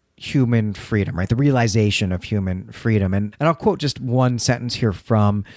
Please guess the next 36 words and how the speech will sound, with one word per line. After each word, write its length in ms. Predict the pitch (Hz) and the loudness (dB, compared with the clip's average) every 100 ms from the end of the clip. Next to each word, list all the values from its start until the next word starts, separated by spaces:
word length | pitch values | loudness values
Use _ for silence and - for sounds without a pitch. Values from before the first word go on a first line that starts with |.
| - - | -20 -8
his 360 | - 117 101 | 0 2 0
lectures 520 | 104 117 120 - 110 104 | 0 0 0 0 0 0
on 180 | 101 | 0
the 60 | 98 | -2
philosophy 640 | - 104 95 104 107 107 | 0 2 2 0 -4 -4
of 120 | 98 | -4
world 240 | 98 95 98 | -4 -6 -2
history, 480 | 175 - 113 101 - - - - - | -2 0 0 0 -4 -14 -20 -18 -8
where 380 | 123 127 123 | 0 2 2
he 200 | 123 - | 0 -2
says, 400 | 131 143 123 117 - - _ - | 0 2 2 0 -6 -18 _ -4
"The 80 | 147 | -2
question 500 | - 214 - 214 175 | 0 0 0 0 0
at 160 | 127 | 0
issue 560 | 139 127 - 90 85 87 _ | 0 0 0 -2 -2 -4 _
is 240 | - 143 117 | -2 0 2
the 160 | 143 - | -2 0
ultimate 400 | 143 156 147 127 | 0 2 0 0
end 220 | 123 120 | 0 2
of 100 | 107 | 2
mankind, 680 | 107 104 95 - 90 - - - - - - | 0 0 -2 -4 -4 -4 -10 -20 -20 -10 -2
the 180 | 131 160 | -2 2
end 280 | 156 165 | 2 2
which 240 | 131 127 - | 0 -2 -2
the 80 | 113 | -2
spirit 500 | - 143 123 117 - | 0 2 2 0 -2
sets 360 | - 110 - | 2 2 0
itself 560 | - - 104 95 98 - | -2 0 2 2 0 -4
in 380 | 98 92 92 92 | -2 0 0 0
the 100 | 117 | 0
world." 500 | 104 101 92 - - - _ _ _ _ - - - | 0 -2 -6 -10 -16 -20 _ _ _ _ -20 -12 0
And 120 | 180 | 2
you 80 | 269 | 2
point, 320 | - 151 135 | 2 2 2
Brandon, 320 | 127 117 110 | 2 4 2
to 440 | - 117 101 101 | 0 2 2 0